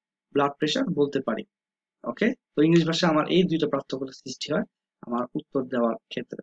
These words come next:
আশা করি এই পর্যন্ত আপনাদের clear। এখন আমরা আরেকটি মজার বিষয় দেখব, এটা হলো ইংরেজি ভাষায় কিছু কিছু verb আছে যে যখন দুইটি verb আমি ইউজ করব, তার মাঝখানে আমি and ইউজ করব। যেমন, "Come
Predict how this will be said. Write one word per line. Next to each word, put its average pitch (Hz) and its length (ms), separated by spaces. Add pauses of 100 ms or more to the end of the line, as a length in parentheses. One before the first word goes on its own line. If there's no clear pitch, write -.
(100)
আশা 131 240
করি 143 200 (100)
এই 131 500 (240)
পর্যন্ত 127 340
আপনাদের 117 420 (140)
clear। 120 280 (1080)
এখন 156 160
আমরা 156 160
আরেকটি 165 280
মজার 139 260
বিষয় 120 280
দেখব, 110 260
এটা 117 200
হলো 131 280 (420)
ইংরেজি 180 280
ভাষায় - 400
কিছু - 200
কিছু 151 260
verb 113 280
আছে 110 180 (100)
যে 117 140
যখন 135 340
দুইটি 139 240
verb 139 220
আমি 127 160
ইউজ 143 160
করব, - 360 (300)
তার 131 140
মাঝখানে 123 360
আমি 127 140 (160)
and 175 260
ইউজ 143 160 (100)
করব। 110 160 (420)
যেমন, - 220 (1400)
"Come 196 200